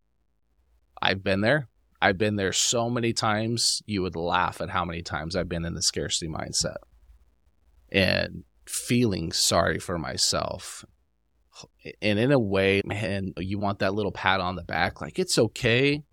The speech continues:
You're gonna get through it." One thing you wanna ask yourself about that is, are you waiting for someone to come pick you up?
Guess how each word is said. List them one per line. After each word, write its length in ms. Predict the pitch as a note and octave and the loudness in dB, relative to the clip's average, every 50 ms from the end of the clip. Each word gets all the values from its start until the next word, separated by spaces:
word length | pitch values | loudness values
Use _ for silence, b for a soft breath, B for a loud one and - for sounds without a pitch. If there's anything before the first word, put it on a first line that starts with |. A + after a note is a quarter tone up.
| _ _ | _ _
You're 160 | - D#3 E3 | 2 2 4
gonna 200 | D3+ C#3+ B2 G#2+ | 4 4 2 2
get 240 | F#2+ G2 G#2 - - | 2 0 -2 -2 -2
through 400 | - - - G#2+ A2 A#2+ B2 C3 | -8 -10 -4 0 2 2 4 4
it." 240 | C3 B2+ B2+ - - _ _ _ _ _ _ _ _ _ _ _ _ _ _ _ _ _ | 4 2 2 0 -4 _ _ _ _ _ _ _ _ _ _ _ _ _ _ _ _ _
One 220 | A2+ B2 D3+ G3+ | 0 2 2 2
thing 140 | F#3+ A3 A3 | 2 0 0
you 140 | G3 D#3 C3 | 2 2 4
wanna 200 | A#2 G#2+ G2 F2+ | 4 4 4 4
ask 340 | F2+ G2+ B2 - - - | 4 4 4 4 0 -2
yourself 420 | - G2+ - - - - - - - | -2 -2 -2 -2 -2 -2 -4 -6 -8
about 380 | E2+ - E2 F#2+ B2+ C3+ - - | -2 0 4 4 4 4 2 -4
that 280 | - - - - - - - | -8 -6 -6 -6 -6 -4 -2
is, 720 | F2 F#2 F2+ F2 F2 E2+ D#2+ - F#2 - - - - - _ _ _ _ _ _ _ _ _ _ _ _ _ _ _ - | -2 -2 0 0 -2 -4 -4 -2 0 0 0 0 0 -4 _ _ _ _ _ _ _ _ _ _ _ _ _ _ _ 4
are 140 | G#2 A2+ | 4 4
you 240 | A#2 A#2+ B2+ C3+ B2+ | 4 4 4 2 2
waiting 800 | A2+ G2 F2+ - F#2 G2 G#2 A2 G2+ G2+ F#2 F2+ F2 E2+ D#2+ F2 - | 2 0 -2 0 2 4 4 4 4 2 0 0 -2 -4 -6 -8 -14
for 200 | - - - F#2+ | -12 -8 -6 -2
someone 760 | - - - G#2 F#2 F#2 F2 F2 E2+ E2 D#2+ E2 D#2 C#2+ - _ _ _ _ - | -2 0 0 0 0 -2 0 0 -2 -2 -2 -4 -6 -8 -12 _ _ _ _ -6
to 200 | - - F#2 E2+ | -4 -4 -4 -4
come 340 | - - - F2+ F2 F2 | -4 -4 -2 -2 -2 -2
pick 300 | - - F2+ D#2+ - - | -2 -4 -6 -6 -6 -4
you 160 | F2 D#2 C#2+ - | -2 -2 0 0
up? 220 | - - - _ | -2 -4 -6 _